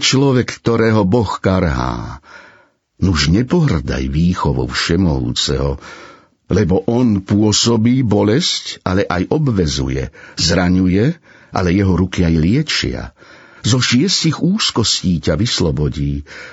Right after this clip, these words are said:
v siedmich sa ťa nedotkne zlé.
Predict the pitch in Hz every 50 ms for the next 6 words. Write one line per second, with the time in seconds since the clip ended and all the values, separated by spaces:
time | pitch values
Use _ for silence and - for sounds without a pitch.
0 | - - - - - - - 117 123 151 185 156 110 87 80 76 71 - - -
1 | 87 85 - 95 90 101 127 139 135 123 - - - 139 123 104 107 123 147 131
2 | 107 78 64 64 - -